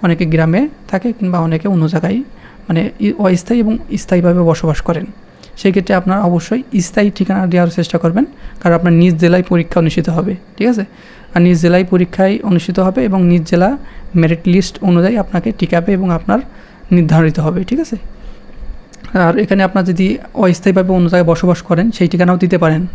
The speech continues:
তবে পুলিশ ভেরিফিকেশনের ক্ষেত্রে আপনার অস্থায়ী ঠিকানাও ভেরিফিকেশন হবে এবং স্থায়ী ঠিকানাও ভেরিফিকেশন করা হয়, সেক্ষেত্রে একটু প্যারাময় হয়। সেজন্য আপনার স্থায়ী ঠিকানা দেওয়া সবচেয়ে বেটার হয়।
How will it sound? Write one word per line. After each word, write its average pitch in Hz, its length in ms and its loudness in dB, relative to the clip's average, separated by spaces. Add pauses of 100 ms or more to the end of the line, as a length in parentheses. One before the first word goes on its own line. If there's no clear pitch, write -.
তবে 208 280 -2 (120)
পুলিশ 190 260 2
ভেরিফিকেশনের 185 560 2
ক্ষেত্রে 180 260 -4
আপনার 190 220 0 (460)
অস্থায়ী 180 360 2
ঠিকানাও 190 340 0
ভেরিফিকেশন 175 480 2
হবে 196 200 0
এবং 196 200 -2 (140)
স্থায়ী 170 220 -2
ঠিকানাও 170 300 0
ভেরিফিকেশন 160 480 0
করা 160 180 0
হয়, 170 160 -6 (300)
সেক্ষেত্রে 196 360 -2
একটু 196 200 -2
প্যারাময় 175 460 4
হয়। 185 180 2 (320)
সেজন্য 185 300 0
আপনার 190 240 0 (100)
স্থায়ী 185 260 -2
ঠিকানা 185 260 -2
দেওয়া 190 200 -2 (100)
সবচেয়ে 175 360 -2
বেটার 156 280 2
হয়। - 180 -4